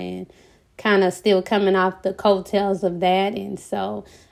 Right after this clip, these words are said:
I'm just blessed to be back and just to share the word that the Holy Spirit gave to me. And I pray that it penetrates the hearts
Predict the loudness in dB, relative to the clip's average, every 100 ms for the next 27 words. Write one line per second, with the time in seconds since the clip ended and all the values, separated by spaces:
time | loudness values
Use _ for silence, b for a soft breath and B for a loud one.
0 | b 2 4 4 0 2 2 2 0 -8
1 | -2 -2 4 4 4 0 -2 -2 -4 -2
2 | -2 -2 -4 -4 -4 0 0 0 -2 0
3 | 0 0 -2 -4 -2 0 0 0 -2 0
4 | 2 2 0 0 -2 -2 0 0 0 -2
5 | -8 -6 -2 0 0 -2 -6 -4 -2 -2
6 | -4 -8 -8 -8 -8 -4 -4 -4 -8